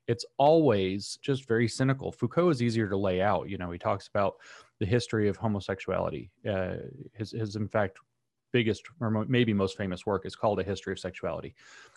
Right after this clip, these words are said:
And he lays out in that, you know, during the,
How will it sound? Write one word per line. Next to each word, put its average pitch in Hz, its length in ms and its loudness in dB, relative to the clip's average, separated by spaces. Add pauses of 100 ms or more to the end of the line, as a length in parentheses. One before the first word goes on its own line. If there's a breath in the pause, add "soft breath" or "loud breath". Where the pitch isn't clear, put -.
(140)
And 104 540 2 (1000)
he 127 160 4
lays 131 340 8
out 120 300 6
in 113 120 4
that, 95 300 0
you 110 80 0
know, 90 460 -4
during 123 360 6
the, 98 420 0